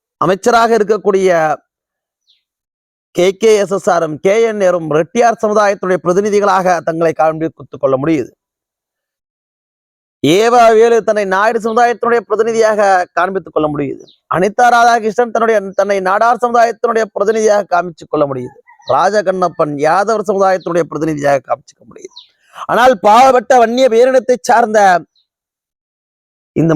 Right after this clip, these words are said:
மூத்த அமைச்சர்கள் ஏன் தன்னை ஒரு வன்னியர் அடையாளமாக, வன்னியருடைய நியாயமான கோரிக்கைகளுக்கு கூட குரல் கொடுக்க முடியாம, இவங்க குரல் கொடுப்பாங்க, எப்ப தெரியுமா குரல் கொடுப்பாங்க?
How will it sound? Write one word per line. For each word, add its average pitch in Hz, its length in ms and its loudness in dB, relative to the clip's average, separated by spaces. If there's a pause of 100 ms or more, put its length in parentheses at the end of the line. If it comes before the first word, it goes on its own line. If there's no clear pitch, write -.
மூத்த 208 280 -4 (120)
அமைச்சர்கள் 156 560 -2 (680)
ஏன் 165 340 0
தன்னை 156 280 -2
ஒரு 139 160 -2
வன்னியர் 175 380 0
அடையாளமாக, 143 520 -2
வன்னியருடைய 165 360 -2 (100)
நியாயமான 180 420 -2 (160)
கோரிக்கைகளுக்கு 170 600 -4 (100)
கூட 165 100 0 (160)
குரல் 175 280 0 (100)
கொடுக்க 180 300 -4 (100)
முடியாம, 143 400 -2 (880)
இவங்க 139 160 -2
குரல் 190 200 0
கொடுப்பாங்க, 170 440 -2
எப்ப 165 140 -8
தெரியுமா 185 300 0
குரல் 156 180 -2
கொடுப்பாங்க? 147 400 -2